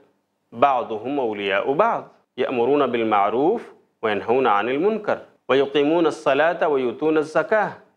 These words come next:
ویطیعون اللہ ورسولہ، اولئک سیرحمہم اللہ، ان اللہ عزیز حکیم۔ اللہ ارشاد فرماتا ہے، والمؤمنون والمؤمنات، ایمان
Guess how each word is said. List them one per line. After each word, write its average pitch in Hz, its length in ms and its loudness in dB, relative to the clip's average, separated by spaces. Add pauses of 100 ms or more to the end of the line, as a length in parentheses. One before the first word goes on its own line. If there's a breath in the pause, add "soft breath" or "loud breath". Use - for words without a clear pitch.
(140)
ویطیعون 156 640 2
اللہ 147 460 2
ورسولہ، 117 640 -2 (440)
اولئک 170 640 2 (120)
سیرحمہم 110 720 -2
اللہ، 101 460 2 (240)
ان 110 160 -2
اللہ 104 500 0
عزیز 120 400 -4
حکیم۔ 113 520 -10 (300)
اللہ 104 140 4
ارشاد 110 360 0
فرماتا 113 460 0
ہے، 147 120 -2 (280)
والمؤمنون 113 840 0
والمؤمنات، 98 1120 0 (580)
ایمان 120 340 2